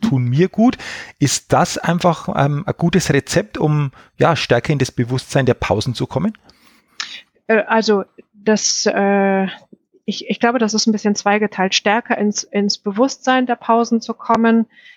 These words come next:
Speaker 1: Ähm, das müssen wir uns einfach wert sein. Das Interessante ist zum Beispiel auch, dass du, du kannst nicht, wenn du jetzt zum Beispiel sagst, „Ich arbeite den ganzen Tag durch und mach dafür abends irgendwo eine Stunde früher Feierabend“,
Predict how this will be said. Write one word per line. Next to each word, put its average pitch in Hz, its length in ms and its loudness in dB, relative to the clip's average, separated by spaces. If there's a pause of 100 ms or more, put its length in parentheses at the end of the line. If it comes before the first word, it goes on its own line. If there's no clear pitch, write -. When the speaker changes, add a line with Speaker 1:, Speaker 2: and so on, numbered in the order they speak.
(160)
Speaker 1:
Ähm, 196 400 2 (440)
das - 360 -2 (140)
müssen 226 400 4
wir 220 240 4
uns 208 180 0
einfach 185 420 -4
wert 185 300 0
sein. 254 280 2
Das - 160 -4
Interessante 208 560 0
ist - 140 -4
zum 208 120 0
Beispiel 196 280 -4
auch, 196 240 -2 (380)
dass - 240 -4
du, 208 300 2 (1200)
du 220 80 0
kannst - 440 -2
nicht, 226 420 2
wenn 214 120 2
du 208 80 0
jetzt 202 160 0
zum 208 100 0
Beispiel 196 300 -2
sagst, 196 260 0
„Ich - 140 -8
arbeite 202 360 0
den 196 120 0
ganzen 202 340 0
Tag - 280 -6
durch 214 260 2
und 196 80 2
mach 196 160 0
dafür - 380 -4
abends 190 300 0
irgendwo 190 240 0
eine 185 120 0
Stunde 196 300 0
früher 180 340 0
Feierabend“, 214 720 0